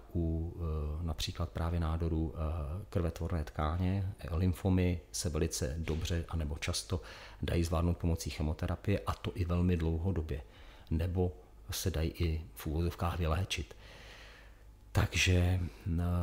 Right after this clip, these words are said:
u některých typů nádorů určitě doporučitelné, jak říkám, lymfomy a nádory krvetvorné tkáně často reagují dobře a tam to asi určitě smysl má. Naopak obecně sarkomy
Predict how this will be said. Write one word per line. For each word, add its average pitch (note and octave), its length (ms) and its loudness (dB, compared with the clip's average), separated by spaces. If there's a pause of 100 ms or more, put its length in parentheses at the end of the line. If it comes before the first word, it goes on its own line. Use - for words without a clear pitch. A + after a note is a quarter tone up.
(180)
u G#2 60 4
některých G2+ 360 4
typů - 240 0
nádorů F#2+ 560 4
určitě E2 800 0
doporučitelné, F2+ 880 0
jak E2 120 -2
říkám, E2+ 320 0
lymfomy E2 500 2
a F2+ 120 -2
nádory F2 300 2
krvetvorné E2+ 540 0
tkáně E2+ 380 0
často - 400 0
reagují E2+ 340 2
dobře E2 480 0
a E2 420 -2
tam F2 160 -2
to - 160 -8
asi - 180 -6
určitě - 300 -6
smysl - 320 -4
má. F2+ 260 0 (480)
Naopak G2 640 0 (340)
obecně F2+ 560 2
sarkomy F2 640 2